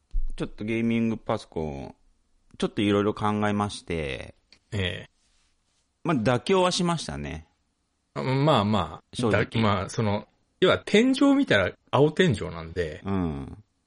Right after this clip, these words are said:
Speaker 2: どこまででも金なんてかけられるんで。
Speaker 1: あのー、なんか、そうですね。まあ、落ち武者さん含め、
Speaker 2: ええ。
Speaker 1: あー、ちょっと諸先輩方を抜いちゃうのがちょっと嫌で。
Speaker 2: <laughs> 別に、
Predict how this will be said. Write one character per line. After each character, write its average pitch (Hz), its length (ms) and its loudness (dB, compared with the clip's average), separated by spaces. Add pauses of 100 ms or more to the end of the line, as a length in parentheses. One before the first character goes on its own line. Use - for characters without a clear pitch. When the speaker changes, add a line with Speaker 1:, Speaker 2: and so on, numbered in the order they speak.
Speaker 2:
ど 139 140 4
こ 165 140 2
ま 180 180 6
で 175 120 4
で 170 80 6
も 165 120 4
金 143 240 2
な 139 120 4
ん 120 40 -4
て - 60 -8
か - 160 -14
け - 80 -2
ら 98 120 0
れ 101 80 -2
る 82 100 -8
ん 90 100 -18
で。 95 260 -12 (360)
Speaker 1:
あ 110 120 -12
の 80 640 -10
ー、 - 60 -8
な 143 60 -2
ん 104 80 -2
か、 69 240 -4 (180)
そ - 520 -6
う - 20 4
で 87 60 0
す 85 120 -4
ね。 85 140 0
ま 98 380 0
あ、 - 60 -4
落 113 140 -2
ち - 180 -4
武 123 140 2
者 127 140 -2
さ 120 140 0
ん 120 100 0
含 - 240 0
め、 82 380 -2 (460)
Speaker 2:
え 95 220 -6
え。 - 40 -12
Speaker 1:
あ - 120 -10
ー、 - 680 -12
ち 98 100 -12
ょ - 0 -
っ - 20 -12
と 104 60 -6
諸 117 240 -2
先 135 440 2
輩 139 220 0
方 110 380 2
を 73 340 0 (160)
抜 120 180 4
い 120 120 2
ち 123 100 0
ゃ 98 80 4
う 80 80 2
の 73 100 -2
が 69 80 -6
ち - 100 -6
ょ - 20 -2
っ - 20 -4
と 82 160 -6
嫌 90 260 0
で。 65 440 -6 (420)
Speaker 2:
<laughs> - 840 -2
別 - 280 -8
に、 165 120 -6